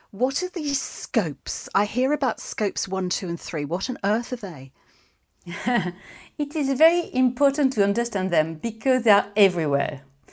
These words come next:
Speaker 2: So, there are three scopes to measure an organization footprint.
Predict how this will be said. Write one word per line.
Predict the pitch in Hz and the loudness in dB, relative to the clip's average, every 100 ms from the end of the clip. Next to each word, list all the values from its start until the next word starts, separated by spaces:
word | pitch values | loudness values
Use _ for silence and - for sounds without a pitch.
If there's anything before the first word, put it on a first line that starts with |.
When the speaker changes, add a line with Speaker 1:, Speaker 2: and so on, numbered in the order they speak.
| - - - _ | -20 -20 -20 _
Speaker 2:
So, | - - 262 - - | -10 2 4 4 -4
there | 208 254 | 0 2
are | 247 | 2
three | - - 381 | -2 0 0
scopes | 370 - 180 180 - - - | 0 -2 -4 -4 -6 -14 -10
to | - | -2
measure | 226 247 247 233 233 - - | 0 2 0 0 0 -2 -2
an | 190 208 | 0 2
organization | 208 208 202 208 208 196 | 2 2 2 0 0 -4
footprint. | - - - 98 - | -4 -6 -8 -8 -10